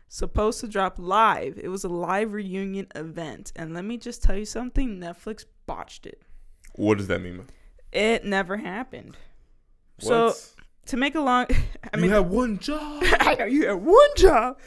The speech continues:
Speaker 1: Look, they advertised this thing, Mia, and it's funny 'cause I, I think I screenshotted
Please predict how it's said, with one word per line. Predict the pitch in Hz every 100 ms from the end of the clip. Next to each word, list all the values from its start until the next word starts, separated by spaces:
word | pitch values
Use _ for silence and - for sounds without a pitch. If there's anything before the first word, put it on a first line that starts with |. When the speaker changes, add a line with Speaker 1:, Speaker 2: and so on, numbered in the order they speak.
| - -
Speaker 1:
Look, | 254 240
they | 339 -
advertised | 247 285 320 294 247 233
this | 220 220
thing, | - 175 170
Mia, | 165 165 165 -
and | 202
it's | 208
funny | - 214
'cause | 202 190 -
I, | 180 185 -
I | 185
think | - 226 233 -
I | 202
screenshotted | - - 202 214 208 - - - - 170 156